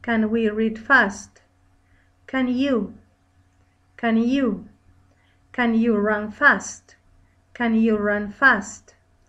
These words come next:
Can they? Can they? Can they speak Italian? Can they speak Italian? Excellent. Very good.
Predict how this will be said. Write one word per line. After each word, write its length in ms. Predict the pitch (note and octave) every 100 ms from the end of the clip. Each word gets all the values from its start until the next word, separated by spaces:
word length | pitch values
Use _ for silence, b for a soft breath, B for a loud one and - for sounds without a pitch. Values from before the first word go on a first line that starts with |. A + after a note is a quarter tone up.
| _ _ _ -
Can 240 | - A3 A3
they? 520 | B3+ B3+ G3+ F#3 - _ _ _ _ _ _ _ _
Can 300 | A#3+ A3+ A3+
they? 480 | B3 B3 F#3+ E3 - _ _ _ _ _ _ -
Can 260 | A#3+ A#3
they 200 | A3+ A3
speak 360 | A3 - A3 G#3+
Italian? 680 | - D4 D4 B3 F#3+ E3 F3+ _ _ _ _ _
Can 280 | - A3 G#3+
they 220 | G#3 G3+
speak 360 | G3 - G#3+ G#3+
Italian? 720 | G3+ C4 A#3+ G3+ D#3+ - - _ _ _ _ _ _ _ _
Excellent. 720 | C#4+ D4+ - A3+ E3+ - - - _ _
Very 420 | A3 A3 C4 B3 A3
good. 340 | F3+ - -